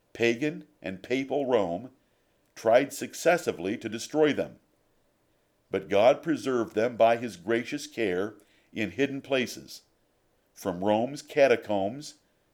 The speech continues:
to Wales' mountains. Under converted or tolerant rulers, these churches and saints prospered until the next reign of terror or epidemic of carnality.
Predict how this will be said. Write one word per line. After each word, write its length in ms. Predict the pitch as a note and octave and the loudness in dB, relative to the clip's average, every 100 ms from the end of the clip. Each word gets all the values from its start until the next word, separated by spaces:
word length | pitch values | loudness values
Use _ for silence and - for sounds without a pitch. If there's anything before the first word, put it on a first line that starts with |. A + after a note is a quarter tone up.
| _ | _
to 100 | - | -4
Wales' 640 | G2 A2+ A#2+ B2 C#3+ C#3+ - | -2 4 4 6 2 -2 -10
mountains. 640 | A#2 B2 G#2 D#2+ B1+ - _ _ _ _ _ _ _ _ _ _ _ - | -2 -2 -2 -10 -16 -20 _ _ _ _ _ _ _ _ _ _ _ -4
Under 260 | A2+ A#2+ A#2+ | -2 0 -2
converted 640 | - G#2+ F#2+ C#3+ A2+ - | -2 -4 2 2 2 -4
or 120 | E2+ | -6
tolerant 580 | - - C3+ C#3+ A2+ G#2 | -8 -2 4 6 4 0
rulers, 540 | A#2+ C#3 G2+ A2 B2+ _ _ _ _ _ _ _ | 0 0 2 -2 -6 _ _ _ _ _ _ _
these 240 | - F3 - | -6 -6 -6
churches 480 | - C#3 D3 D#3 A2+ | -4 -4 0 -2 -4
and 140 | G2+ | -8
saints 400 | - C3 C#3+ - | -4 -2 -2 -8
prospered 720 | - - C#3 C#3 - F2 - _ _ _ _ _ _ | -14 -2 0 0 -4 -8 -8 _ _ _ _ _ _
until 340 | B2 B2+ - C3 | -10 -6 2 2
the 100 | B2 | 2
next 300 | C3 C#3 - | 0 -4 -4
reign 280 | G2+ C3 C3+ | -2 0 -2
of 180 | - | -6
terror 480 | - C3+ A2 F#2+ A2+ - _ _ _ | -4 2 2 2 -4 -8 _ _ _
or 180 | - - | -6 2
epidemic 600 | B2+ B2+ G#2 A#2 A#2+ B2 | 2 2 2 2 2 -2
of 160 | A#2 - | -6 -4
carnality. 760 | - A#2 A#2 A#2+ G2+ - D#2+ | 2 2 2 0 -2 -4 -18